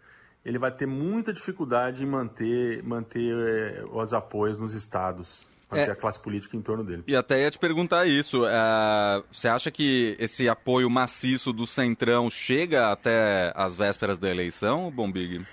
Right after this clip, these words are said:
Speaker 1: Pois é, tem umas, umas alianças que estão sendo bem amarradas, né? Por exemplo, com ele, ele se amarrou com o P L, aí é casamento de aliança, né?
Speaker 2: Aham.
Speaker 1: Pode até ter traição, mas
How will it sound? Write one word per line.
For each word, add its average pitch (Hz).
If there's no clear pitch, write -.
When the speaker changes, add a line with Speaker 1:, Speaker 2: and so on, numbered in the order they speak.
Speaker 1:
Pois 311
é, 170
tem 240
umas, 180
umas 131
alianças 127
que -
estão 196
sendo 196
bem 170
amarradas, 143
né? 120
Por 117
exemplo, 110
com 165
ele, 127
ele 135
se 123
amarrou 151
com -
o -
P -
L, 156
aí 107
é -
casamento 156
de 165
aliança, 160
né? 92
Speaker 2:
Aham. 82
Speaker 1:
Pode 120
até -
ter 139
traição, 143
mas 208